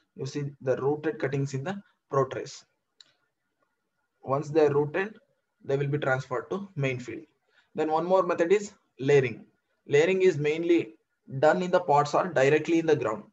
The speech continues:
This is not most common. Grafting is also not much followed, but for your reference, this is also followed in the carnation. Micropropagation is very much,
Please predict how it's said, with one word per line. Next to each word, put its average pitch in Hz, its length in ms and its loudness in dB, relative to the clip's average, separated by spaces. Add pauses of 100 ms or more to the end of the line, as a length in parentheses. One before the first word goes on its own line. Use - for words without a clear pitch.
This 147 200 -6
is 151 40 -10
not 151 280 -2 (420)
most 156 480 -2 (300)
common. 127 540 -4 (640)
Grafting 170 420 2
is 165 120 2
also 151 420 0 (120)
not 139 240 -2
much 135 280 -4 (300)
followed, 117 440 -2 (800)
but 143 160 -2
for 156 220 4
your 156 160 2
reference, 151 540 -2 (1200)
this 143 220 -6
is 165 120 2
also 151 280 4
followed 135 380 4
in 123 100 -6
the - 80 -4
carnation. - 580 -8 (400)
Micropropagation 180 880 -2 (300)
is 143 260 -8 (280)
very 143 220 2
much, 180 180 -6